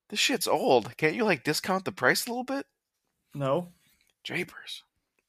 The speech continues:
Speaker 1: Uh, however, it takes me maybe a month or something to read, 'cause I'll read every night or when I can't sleep.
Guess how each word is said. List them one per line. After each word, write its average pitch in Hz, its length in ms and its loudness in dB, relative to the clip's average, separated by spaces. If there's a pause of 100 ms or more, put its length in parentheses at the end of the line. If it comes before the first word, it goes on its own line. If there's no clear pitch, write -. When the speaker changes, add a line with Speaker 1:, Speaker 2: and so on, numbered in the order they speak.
(920)
Speaker 1:
Uh, 104 280 4
however, 113 640 2 (1080)
it 127 60 -8
takes 143 300 2
me 131 320 2 (1300)
maybe 135 180 -4
a 98 60 0
month 87 360 -4
or 123 60 -6
something 127 400 -6
to 120 80 -4
read, 120 420 -4 (280)
'cause 107 200 -12
I'll 92 160 -2
read 92 200 -10
every 98 200 -6
night 90 260 -8 (640)
or 95 200 -6
when 98 160 -6
I 87 80 -6
can't - 300 -12
sleep. 147 380 -10